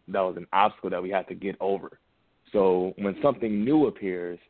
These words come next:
it's like your brain should kinda have this, like, muscle memory thing going on where it's like, okay,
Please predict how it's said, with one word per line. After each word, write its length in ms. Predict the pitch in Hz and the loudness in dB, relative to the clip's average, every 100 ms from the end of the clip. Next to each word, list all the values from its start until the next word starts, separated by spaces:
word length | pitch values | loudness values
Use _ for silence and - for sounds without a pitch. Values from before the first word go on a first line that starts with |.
| _ _ _ _ _ | _ _ _ _ _
it's 160 | 104 - | -6 0
like 260 | 113 107 107 | 2 2 0
your 100 | 104 | -4
brain 320 | 98 110 107 | -2 -4 -4
should 80 | 101 | -8
kinda 220 | 101 95 | -8 -6
have 240 | 90 95 90 | -2 -4 -2
this, 140 | 90 - | -8 -2
like, 240 | 92 87 | -2 -4
muscle 440 | 95 104 117 120 | -6 0 0 0
memory 320 | 104 95 92 87 | -4 -2 -4 -6
thing 240 | 92 90 | -6 -4
going 240 | 90 85 | -4 -4
on 180 | 87 85 | -8 -8
where 140 | 87 85 | -6 -6
it's 100 | - | -2
like, 160 | 85 | -2
okay, 380 | 90 - 87 82 | -2 0 0 0